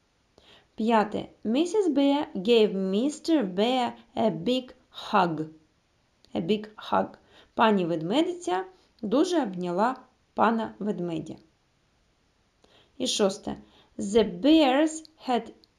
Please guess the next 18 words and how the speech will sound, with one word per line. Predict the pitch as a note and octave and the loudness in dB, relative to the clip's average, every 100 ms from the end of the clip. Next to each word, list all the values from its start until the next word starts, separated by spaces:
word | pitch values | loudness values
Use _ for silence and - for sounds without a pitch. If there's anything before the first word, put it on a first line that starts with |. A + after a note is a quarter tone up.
| _ _ _ | _ _ _
special | - - - _ _ - D4+ D#4 D#4 - G#3+ F#3+ - | -20 -20 -20 _ _ 2 6 8 6 4 2 2 -2
breakfast | - G3+ A#3 A3 G#3+ - E4 E4 - | -10 -2 4 4 2 0 -2 -2 -4
on | G3+ F#3+ E3+ | -2 -2 2
Valentine's | A3+ C4+ C#4 C4+ A#3 A#3 G#3 - | 2 2 -2 -4 -4 -4 -6 -4
Day. | E3+ - - _ _ _ _ _ _ _ _ _ _ _ _ _ _ | -4 -4 -14 _ _ _ _ _ _ _ _ _ _ _ _ _ _
Special | - B3 C4+ C4+ C4 - | -8 -2 -2 -2 -4 -6
breakfast. | G#3 G#3 G#3+ F#3 - - G3 - - - _ _ _ _ _ _ _ _ - | -6 2 2 0 -6 -6 -6 -10 -16 -20 _ _ _ _ _ _ _ _ -4
Ведмедики | G#3 G3 G3+ C4 G4 G#4 - A4 A#4 - _ _ - | -2 0 0 0 2 0 0 -4 -4 -14 _ _ -10
мали | A3+ D4 D#4+ C4+ | 0 4 4 4
особливий | - A3 G3 A#3+ G#3 F3 | 0 -6 -2 0 0 -2
сніданок | - G#3+ G#3 A3 D#4+ E4 D#4 - - | -6 -8 -4 2 2 2 0 -8 -12
на | A3+ F#3+ | -6 -2
День | A3+ B3 | -2 -4
Святого | B3 A3 G#3+ | -8 -4 -2
Валентина. | F#3+ F3+ E3 E3 G#3 G#3 - _ _ _ _ _ _ _ _ - - - _ - | -2 -4 -6 -8 -10 -12 -20 _ _ _ _ _ _ _ _ -20 -20 -20 _ -8
І | A3+ | -8
вправа | - B3 A3 G3+ | 0 4 4 2
сьома. | - G3 F#3+ C#4 F#4+ | -2 -6 -2 0 -2